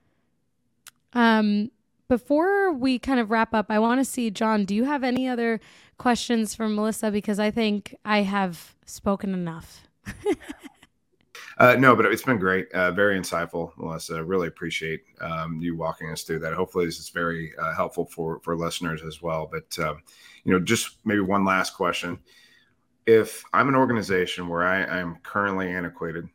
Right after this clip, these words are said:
Speaker 2: I, I'm really top-down heavy, right? Um, I'm having some of the issues we've talked about today. Um, I'm having high turnover, maybe even over a hundred percent at this point. Having issues, uh, I'm understaffed at all my,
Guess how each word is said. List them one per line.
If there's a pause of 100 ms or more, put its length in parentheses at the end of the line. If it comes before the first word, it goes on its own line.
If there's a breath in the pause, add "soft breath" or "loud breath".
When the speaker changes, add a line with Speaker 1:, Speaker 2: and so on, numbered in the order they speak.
(200)
Speaker 2:
I,
I'm (100)
really
top-down (140)
heavy,
right? (120)
Um,
I'm
having
some
of
the
issues
we've
talked
about
today. (540 loud breath)
Um,
I'm
having
high
turnover,
maybe
even
over
a
hundred
percent
at
this
point. (500 loud breath)
Having
issues,
uh,
I'm
understaffed
at
all
my,